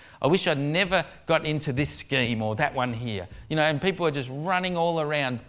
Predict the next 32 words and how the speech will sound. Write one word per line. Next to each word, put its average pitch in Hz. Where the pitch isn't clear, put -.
getting 151
caught 170
into 151
the 131
thing. 185
You 208
know, 269
gullible. 143
It's -
kind 285
of 233
like 208
a 147
naivety, 143
like 185
a, 131
a, 104
a 120
childlike 147
interest 131
in 98
things, 98
but -
not 156
wisdom. 131
You 170
know, 196
there 175
are 165
many 180
people 180
that, 107